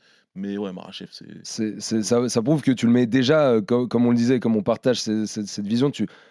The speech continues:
Speaker 2: tu le mets déjà très, très haut, euh,
Speaker 1: Ouais.
Speaker 2: c'est, c'est, c'est, c'est
Speaker 1: Ouais.
Speaker 2: assez, c'est assez marquant là-dessus.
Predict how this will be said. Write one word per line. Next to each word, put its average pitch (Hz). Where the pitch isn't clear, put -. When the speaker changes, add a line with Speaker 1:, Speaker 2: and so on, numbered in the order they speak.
Speaker 2:
tu -
le 98
mets 101
déjà 107
très, 127
très 123
haut, 139
euh, 104
Speaker 1:
Ouais. 101
Speaker 2:
c'est, 104
c'est, 98
c'est, 104
c'est 104
Speaker 1:
Ouais. 101
Speaker 2:
assez, 120
c'est 107
assez 107
marquant 117
là-dessus. 107